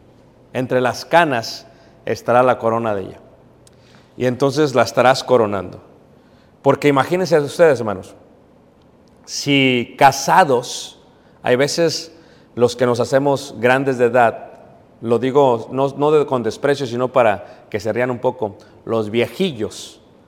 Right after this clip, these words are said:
somos insoportables casados.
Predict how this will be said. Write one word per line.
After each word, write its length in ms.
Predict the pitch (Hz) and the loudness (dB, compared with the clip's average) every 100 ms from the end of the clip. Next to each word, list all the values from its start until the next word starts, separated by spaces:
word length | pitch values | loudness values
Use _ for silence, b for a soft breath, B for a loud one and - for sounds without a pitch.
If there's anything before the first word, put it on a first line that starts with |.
| b b b | b b b
somos 380 | - 135 156 139 | -2 0 0 -2
insoportables 880 | 120 - 107 107 101 127 127 135 131 | -4 -4 -6 -4 -2 2 2 2 -4
casados. 680 | 117 110 110 104 131 - | -6 -2 -2 -2 -6 -16